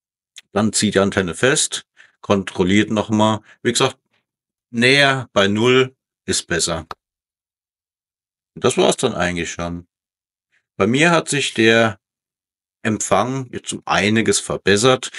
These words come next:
ist nicht weltbewegend, aber die Verbindungsabbrüche sind auf jeden Fall weniger geworden.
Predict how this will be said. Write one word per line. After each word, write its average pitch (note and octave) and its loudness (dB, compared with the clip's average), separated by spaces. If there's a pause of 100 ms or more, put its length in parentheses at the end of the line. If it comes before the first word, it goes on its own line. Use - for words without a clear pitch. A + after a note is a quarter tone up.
(120)
ist G#2 -2
nicht F#2 -4
weltbewegend, G#2 2 (240)
aber F#2+ -2
die F#2 -2
Verbindungsabbrüche E2 -4
sind D#2 -10
auf D2+ -10
jeden D#2+ -6
Fall F2+ -2 (720)
weniger E2+ -4
geworden. C#2+ -8